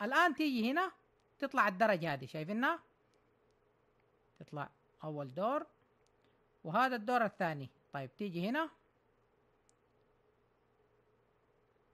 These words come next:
تطلع من هنا، تلف يمين،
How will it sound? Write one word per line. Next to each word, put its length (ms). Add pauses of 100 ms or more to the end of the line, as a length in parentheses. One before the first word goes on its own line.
(760)
تطلع 300
من 180
هنا، 320 (1300)
تلف 260
يمين، 440